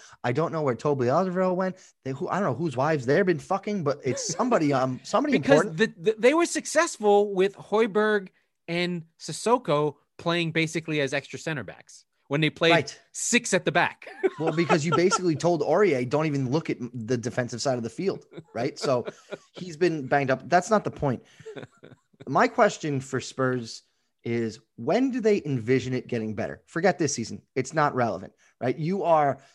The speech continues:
Speaker 2: The reports
Speaker 1: seven
Speaker 2: are coming now. Nagelsmann.
Speaker 1: You're nine, you're nine points off the pace with a game in hand. Okay, whatever. Six points. Let's call it optimistic.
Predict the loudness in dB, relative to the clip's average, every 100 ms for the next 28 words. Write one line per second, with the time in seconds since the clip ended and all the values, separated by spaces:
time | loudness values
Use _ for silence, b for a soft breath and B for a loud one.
0 | b -8 -6 0 4 4 2 0 2 2
1 | 0 0 -2 -6 _ _ -2 0 2 0
2 | 0 0 -2 -6 _ _ _ _ _ _
3 | -4 -2 0 0 0 -2 -2 -4 -2 -2
4 | -2 -4 -2 -2 -2 -6 -4 -4 -4 -4
5 | -4 -4 -4 -4 -6 -6 -4 -4 -2 -2
6 | -4 -6 -8 -8 -6 -8 -6 -8 -10 -2
7 | 0 2 0 -2 -8 -8 -12